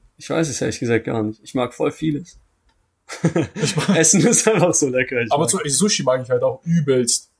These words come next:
Speaker 2: Ich feiere Sushi so hardcore.
Speaker 1: Sushi mag fast jeder, oder?
Speaker 2: Keine Ahnung.
Speaker 1: Kennst du jemanden, der Sushi nicht
Speaker 2: Ja.
Speaker 1: mag?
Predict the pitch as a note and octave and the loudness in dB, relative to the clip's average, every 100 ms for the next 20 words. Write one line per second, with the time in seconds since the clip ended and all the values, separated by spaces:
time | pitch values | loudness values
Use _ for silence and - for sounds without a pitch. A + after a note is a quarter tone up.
0 | _ - - _ - B2 B2+ A#2+ A2+ A#2+ | _ -20 -20 _ -8 -4 -2 -2 -4 -4
1 | B2+ B2 B2+ - A#2 A#2 _ _ - C3 | -4 -4 -4 2 0 0 _ _ -6 -4
2 | F#3 E3+ D#3 - A#2 - C3 A#2+ G#2 G#2+ | 2 4 2 2 -4 0 4 4 2 0
3 | A#2+ - _ _ - _ _ _ _ - | -4 -8 _ _ -20 _ _ _ _ -14
4 | F#2 F#2 A#2 A#2 E3+ F3 C3+ A#2 A2 G#2+ | -10 -4 0 2 4 4 2 0 0 -4
5 | A#2+ D3 D3 | -6 -4 -4